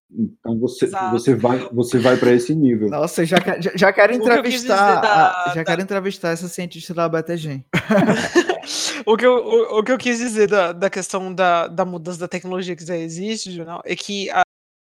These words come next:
Speaker 2: a tecnologia base que a gente usou, que é o crispr, né, já é super utilizado, né? Pra pessoal de biotecnologia, é, tem, o, tem gente, teve, teve um cientista recentemente que eu tava vendo o, os experimentos dele, você consegue utilizar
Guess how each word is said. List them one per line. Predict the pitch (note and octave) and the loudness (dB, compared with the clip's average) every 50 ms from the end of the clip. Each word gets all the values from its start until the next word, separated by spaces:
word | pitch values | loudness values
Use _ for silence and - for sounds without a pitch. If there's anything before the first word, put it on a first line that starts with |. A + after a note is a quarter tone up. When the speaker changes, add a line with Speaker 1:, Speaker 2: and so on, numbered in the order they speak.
| _ _ - | _ _ -8
Speaker 2:
a | - - F#3 F3+ F3 - - | -2 2 4 4 2 2 -2
tecnologia | - A#3 A3 C#4 C#4 C4 B3 A#3+ A3 F#3+ - G#3 G#3+ G#3 F#3+ - - _ | -4 -4 -4 -2 0 2 2 2 2 0 -6 -4 -2 0 -2 -2 -4 _
base | - E3+ D#3+ D#3 F#3+ F3+ - A#3+ B3 A3+ G3 F#3 F3+ E3+ - _ _ _ _ _ _ - | -16 -10 -2 2 2 4 4 4 2 0 -2 -6 -8 -10 -12 _ _ _ _ _ _ -6
que | G#3 | -4
a | G3+ | -4
gente | F3+ F#3+ F#3 - F3+ | -4 -6 -10 -10 -10
usou, | E3+ E3 E3 F#3+ G#3+ A#3 A3 F#3 F3 | -10 -8 -4 -2 0 0 0 -2 -6
que | - - G#3 | -8 -4 -2
é | F#3 | -2
o | F3 E3 | -2 -4
crispr, | - - A3+ B3 D4 C#4+ - - - - - - - _ _ _ _ _ - | -6 -4 -2 -2 0 0 -2 -4 -6 -8 -10 -10 -12 _ _ _ _ _ -10
né, | F#3 G3 A3+ B3 - _ _ _ _ _ _ _ _ _ - | -8 -8 -8 -8 -10 _ _ _ _ _ _ _ _ _ -10
já | F#3 F3 G#3+ A3+ A#3+ C4 C4 - - | -4 0 4 4 6 4 4 2 -2
é | - | -4
super | - - - - E4+ E4+ E4+ C#4+ B3+ A3 | -4 -2 -2 0 0 0 0 -2 -4 -4
utilizado, | A3 - - G#3 G3+ G3+ E3+ F3+ E3+ E3 - E3+ _ _ _ _ _ _ _ _ | -4 -8 -8 -8 -8 -6 -4 -4 -6 -6 -8 -14 _ _ _ _ _ _ _ _
né? | G3+ G3 G3+ G3+ G3+ G3+ G3+ G3 G3 G3 F#3+ F#3 F#3+ - - | -12 -8 -6 -4 -2 -2 0 0 0 0 -2 -4 -6 -10 -8
Pra | - G#3+ A3+ | -4 -4 -2
pessoal | A3+ - D4+ - - C4+ A#3+ | -2 -2 -6 -2 -2 -2 -2
de | G#3+ G#3+ | -2 -4
biotecnologia, | F#3+ F#3+ A3 G#3+ G#3+ G#3 - F#3+ F#3 F3+ F3+ E3+ F#3 G#3+ B3 D4 D#4 A3+ F3 E3 E3+ _ _ _ _ _ _ _ _ _ _ - | -2 -2 -2 -2 -2 -4 -8 -8 -10 -10 -10 -8 -8 -6 -4 -4 -2 -4 -4 -6 -10 _ _ _ _ _ _ _ _ _ _ -2
é, | - F#3+ F#3 F#3 F#3+ F#3 | 2 4 4 4 2 0
tem, | - A3 G3+ G3 - | 0 0 0 0 0
o, | G3+ G3+ | -4 -6
tem | - - - - - G3 - A3+ G#3+ G#3+ G#3 | -6 -8 -12 -10 -10 -8 -6 -6 -4 -4 -2
gente, | A3 G#3+ A3 A3+ - - - | -2 -2 -2 -2 -6 -4 0
teve, | A#3 A3 G#3+ A3 B2 - | 0 0 0 -2 -6 -6
teve | F#3+ G3+ G3 | -6 -6 -6
um | G#3+ | -6
cientista | - A#3 G#3+ G#3+ - - G#3 - - G3 F#3+ F#3 | -6 -6 -6 -6 -6 -8 -8 -6 -6 -4 -4 -4
recentemente | F#3 G3 F#3 G3+ G3 F#3+ - F#3+ G3 - - | -6 -6 -6 -8 -8 -8 -8 -8 -8 -8 -8
que | G3 | -8
eu | |
tava | F3 G3 F#3 F#3 | -8 -8 -8 -8
vendo | F#3 F#3+ F#3 F#3 | -8 -8 -8 -8
o, | - - - F#3+ - - - F#3+ | -10 -10 -10 -12 -12 -10 -10 -10
os | F#3 F3 | -10 -10
experimentos | F3 - - G3+ F3 F3+ F3 E3 - F3 | -8 -6 -6 -6 -6 -6 -12 -12 -10 -4
dele, | G3 B3 C#4 B3 G#3+ | 0 0 0 0 -2
você | F#3 F#3 - - | -8 -10 -12 -12
consegue | - - G3+ G3 - G#3 G3+ G#3+ A3 C4 | -12 -12 -10 -8 -4 -4 -4 -4 -4 -8
utilizar | - - A#3 A#3+ A3+ G3+ G3+ G3 F#3 F3+ F3+ | -10 -8 -8 -6 -6 -2 0 2 2 2 0